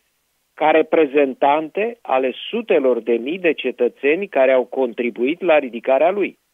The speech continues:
ceea ce autoritățile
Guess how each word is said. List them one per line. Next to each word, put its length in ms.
ceea 280
ce 580
autoritățile 1400